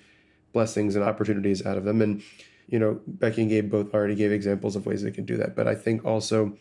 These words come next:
to be very, like, frank about it, sometimes we just have to make humor out of things. And that's kind of how a big way of us as Jews <laughs> tend to make it through things.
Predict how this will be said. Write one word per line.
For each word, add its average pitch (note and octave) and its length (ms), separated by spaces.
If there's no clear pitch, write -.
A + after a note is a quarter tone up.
to G#2 80
be G#2 160
very, A2 360
like, G#2 160
frank A2+ 260
about A#2+ 220
it, D#3 140
sometimes A#2+ 680
we A#2+ 60
just A2+ 120
have A2+ 120
to A2 320
make A#2 240
humor A2+ 320
out A2 120
of A2 100
things. A#2+ 400
And A2 160
that's A2 220
kind A2+ 200
of G2 80
how G#2 360
a A#2+ 40
big A#2 200
way A2+ 240
of G#2+ 240
us A#2 220
as A2 220
Jews A#2 520
<laughs> - 300
tend A#2 320
to A2+ 380
make A#2 240
it A2+ 100
through A2+ 140
things. D#3 480